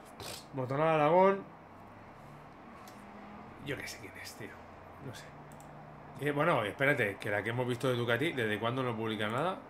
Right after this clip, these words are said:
Pues esto será de ayer, sí, esto será de ayer. La otra, la, la otra de hace dos días, creo que vienen publicando una cada día, ¿no? Hace dos días, esta no la voy a poner. Y esta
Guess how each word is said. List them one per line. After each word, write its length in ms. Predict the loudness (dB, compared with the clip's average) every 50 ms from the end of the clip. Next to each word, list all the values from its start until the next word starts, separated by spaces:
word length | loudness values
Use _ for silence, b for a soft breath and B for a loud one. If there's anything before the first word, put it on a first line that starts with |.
| -16 -18 -18 -18 -18 -18 -18 -10 -6
Pues 120 | -4 -2 -2
esto 120 | -2 -2
será 280 | -2 0 2 2 4 4
de 100 | 4 2
ayer, 380 | 2 4 4 4 4 2 0 -2
sí, 120 | -4 -4
esto 260 | -4 -4 -4 -6 -8
será 220 | -8 -6 -4 -4 -2
de 80 | -2
ayer. 320 | 0 0 2 2 2 0 -2 -6 -12 -18 -18 -18 -18 -18 -18 -18 -12 -4
La 220 | 2 4 6 6 8
otra, 340 | 6 6 6 4 2 2 2
la, 140 | 2 2
la 320 | 0 0 0 2 4 6 6
otra 220 | 6 6 4 4
de 80 | 4 2
hace 160 | 2 0 0
dos 180 | 0 0 2 2
días, 320 | 4 4 4 4 4 2
creo 140 | 0 2 4
que 60 | 4
vienen 200 | 6 6 4 4
publicando 460 | 4 4 4 4 4 4 4 2 2 2
una 220 | 0 0 2 2
cada 180 | 4 4 2 2
día, 200 | 2 2 0 0
¿no? 160 | 0 -2 -4 -6 -10 -16 -18 -18 -18 -18 -18 -18 -18 -18 -14 -6 -4
Hace 200 | -4 -2 0 2
dos 180 | 2 2 2
días, 540 | 2 4 4 6 6 6 4 2 0 -8 -14 -16 -18 -14 -10 -8
esta 220 | -6 -2 0 2
no 80 | 2 4
la 80 | 4
voy 80 | 4 4
a 60 | 4
poner. 440 | 4 4 4 6 6 6 6 4 2 -2 -12 -20 -20 -20 -20 -20 -20 -20 -20 -20 -20 -20 -18 -18 -18 -20 -20 -20 -20 -20 -20 -20 -20 -18 -14 -10 -4
Y 120 | 0 2 2
esta 1400 | 2 2 0 -2 -2 2 4 4 6 6 6 6 6 6 6 4 4 2 2 2 2 2 4 4 4 2 0